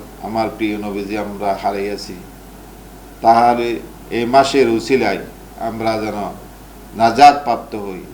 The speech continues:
আমরা যেন গুনাহমুক্ত হই, আমরা যেন আল্লাহর নৈকট্য লাভ করতে পারি, সেই দিকে আমাদেরকে কাজ করতে হবে। আসুন আমরা রবি আউয়াল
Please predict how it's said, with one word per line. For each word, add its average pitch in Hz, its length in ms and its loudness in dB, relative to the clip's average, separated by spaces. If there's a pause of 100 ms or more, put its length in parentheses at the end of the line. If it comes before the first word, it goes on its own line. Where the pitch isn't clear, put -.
(140)
আমরা 117 300 -4
যেন 117 260 -6
গুনাহমুক্ত 123 640 0
হই, 98 300 -4 (100)
আমরা 117 300 -4
যেন 117 200 -2 (1080)
আল্লাহর 120 280 2
নৈকট্য 127 560 -2
লাভ 120 360 8
করতে 123 280 -2
পারি, 95 280 -6 (360)
সেই 113 220 -4
দিকে 101 280 -8
আমাদেরকে 98 560 -8 (1300)
কাজ 120 240 8
করতে 101 320 -8
হবে। 90 280 -14 (520)
আসুন 110 400 -6
আমরা 110 520 -2 (340)
রবি 110 360 0
আউয়াল 113 340 0